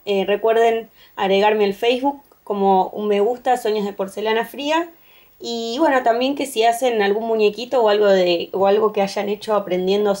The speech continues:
de mis videos, que por favor me manden la foto, también al link en, en el me gusta, eh, que bueno, tengo ahí un álbum con sus trabajos que,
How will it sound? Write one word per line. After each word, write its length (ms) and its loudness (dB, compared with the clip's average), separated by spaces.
de 100 -2
mis 160 -4
videos, 380 4
que 100 -6
por 160 0
favor 300 0
me 60 -8
manden 320 2
la 100 0
foto, 280 0
también 300 0
al 160 -2
link 260 -4
en, 720 0
en 140 -2
el 100 2
me 120 0
gusta, 640 -2
eh, 460 -4
que 120 -2
bueno, 220 2
tengo 220 0
ahí 140 2
un 160 0
álbum 280 0
con 200 -4
sus 120 -10
trabajos 520 2
que, 400 -4